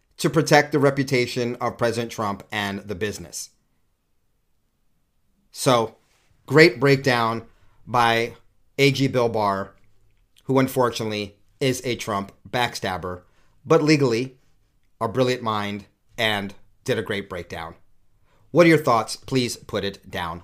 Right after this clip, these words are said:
below. We'll be back with a lot more coverage over the weekend. Don't forget to like, uh, share, and subscribe.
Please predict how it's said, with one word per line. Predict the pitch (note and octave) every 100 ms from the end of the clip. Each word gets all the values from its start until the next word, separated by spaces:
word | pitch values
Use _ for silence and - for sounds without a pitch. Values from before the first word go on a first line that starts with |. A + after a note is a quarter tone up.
| -
below. | G#2+ E2+ A#1 - _ _ _ - -
We'll | A#2
be | C#3
back | C3+ C#3 C#3
with | B2
a | A#2
lot | A#2+ B2+
more | B2
coverage | A#2+ C3 A#2+ B2 A#2+ -
over | A#2+ A#2+
the | A2+
weekend. | A#2+ C3 C3+ B2+ B2+ -
Don't | A2+ B2
forget | - A#2+ A#2 A#2 - -
to | -
like, | G#2+ A#2 A#2 - -
uh, | A2+ A2
share, | - A#2+ A2+ A2 A2
and | G#2+ G#2 G2+ -
subscribe. | - F2 - A#2+ A#2+ A#2+